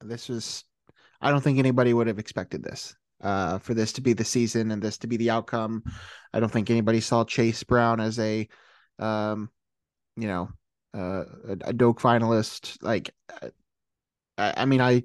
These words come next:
can't be, I can't be any happier about how the season went for Illinois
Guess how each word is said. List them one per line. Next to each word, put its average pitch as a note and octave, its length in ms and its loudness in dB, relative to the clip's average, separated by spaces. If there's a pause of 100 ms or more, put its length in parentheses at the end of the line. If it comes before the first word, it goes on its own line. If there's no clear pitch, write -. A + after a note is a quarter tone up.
(120)
can't B2+ 220 2
be, A#2 360 2 (340)
I A#2+ 60 0
can't B2+ 260 0
be B2 100 2
any A2 120 0
happier G2 460 -2 (140)
about F#2+ 260 -2
how G#2+ 140 2
the F#2+ 100 -2
season G#2 300 -4
went F2 140 -6
for - 100 -6
Illinois C#2 380 -4